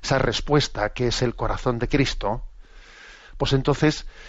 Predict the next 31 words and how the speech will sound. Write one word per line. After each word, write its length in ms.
entramos 560
en 100
una, 260
en 300
una 160
crisis 400
antropológica, 720
en 80
una 140
crisis 420
de 100
familia, 420
en 60
una 120
crisis 420
de 120
identidad 800
personal, 560
¿no? 180
Porque 340
no 80
sabemos 460
recurrir 440
a 40
la 140
fuente 500
del 140
amor, 360
que 140
es 120
Jesucristo. 720